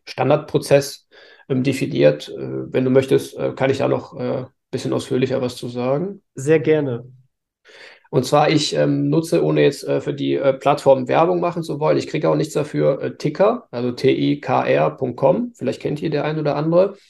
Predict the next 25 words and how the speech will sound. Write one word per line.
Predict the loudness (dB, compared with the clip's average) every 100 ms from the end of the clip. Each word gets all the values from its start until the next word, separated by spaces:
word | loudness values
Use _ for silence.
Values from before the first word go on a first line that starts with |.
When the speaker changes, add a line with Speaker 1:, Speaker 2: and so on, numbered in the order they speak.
| -20
Speaker 2:
Wurde | -6 -4 0
das | 2
ein | 2
Speaker 1:
Und, | 2
Speaker 2:
oder | 0 0
andere | 2
Speaker 1:
äh, | 2
Speaker 2:
Mal | 0 -2
schon | -2
mal | -2
empfohlen. | -2 -2 -4 -2 -4 -10 -6 0
<laughs> | 0 0 -4 -14 _ _ -12 2
Speaker 1:
wurde | 8 8
schon | 8 6
mal | 6
empfohlen. | 4 6 6 6
Okay, | 0 0
dann, | 0 0 -2
äh, | -4 -4
empfehle | -4 2 4 4
ich | 0
die | -2 -2 -2 -6 _
unverbindlich | 2 4 4 4 2 2 0
auch | 0
mal | 2 2 2